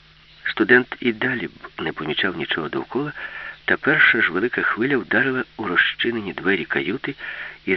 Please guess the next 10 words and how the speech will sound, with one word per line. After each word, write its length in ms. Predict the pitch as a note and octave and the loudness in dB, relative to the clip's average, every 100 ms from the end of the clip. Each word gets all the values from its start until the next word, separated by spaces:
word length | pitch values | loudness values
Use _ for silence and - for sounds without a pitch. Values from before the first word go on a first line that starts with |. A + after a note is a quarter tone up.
| - | 0
змила 340 | F2 C#3+ D3 B2+ | 0 0 0 0
за 80 | G2 | -2
борт 280 | G2+ D3 - | -2 -4 -6
книжку 560 | - A#2+ - B2 B2 - | -2 0 2 2 0 0
Ахмедзянова 800 | - - - - - - C3 D#3+ F3 - - - - - | -2 -2 -4 -8 -4 -4 -4 -6 -10 -10 -10 -12 -12 -6
і 80 | |
ще 260 | - - - | -2 -2 -4
кілька 380 | - C3 B2 A#2+ | -4 -8 -6 -4
не 80 | A2+ | -2
менш 280 | A2 G#2+ | -2 -4